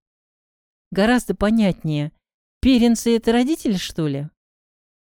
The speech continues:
Точно. Вот видишь, уже сечешь фишку. Я улыбнулась в ответ на сомнительный комплимент и задала следующий вопрос. «А Маргоша, выходит,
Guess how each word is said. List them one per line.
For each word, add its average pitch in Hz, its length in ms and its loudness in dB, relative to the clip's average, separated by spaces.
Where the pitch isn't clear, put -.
Точно. 180 680 2
Вот 180 280 0
видишь, 202 480 0
уже 190 300 0
сечешь 226 440 -2
фишку. 139 520 -4
Я 208 240 0
улыбнулась 208 640 0
в 202 80 -4
ответ 220 400 -4
на 208 100 0
сомнительный 202 600 -4
комплимент 196 760 -4
и 208 100 0
задала 208 500 0
следующий 185 580 -6
вопрос. 180 580 -8
«А 190 100 0
Маргоша, 220 580 2
выходит, 185 520 -2